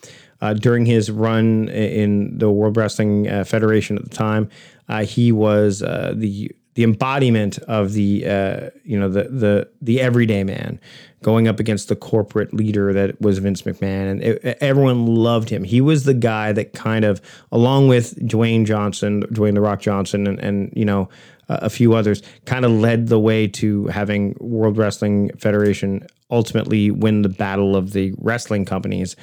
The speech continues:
that happened on Monday nights between Ted Turner and Vince McMahon. But what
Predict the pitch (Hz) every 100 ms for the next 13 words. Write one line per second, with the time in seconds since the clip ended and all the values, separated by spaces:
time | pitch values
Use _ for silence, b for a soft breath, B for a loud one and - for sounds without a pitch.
0 | B B - 92 101 101 101 101 101 98
1 | 101 - 95 98 95 92 - _ - 110
2 | 95 - 101 98 95 92 - - 107 101
3 | - _ _ B B B B B B B
4 | B B B B - 160 165 - _ _
5 | 156 190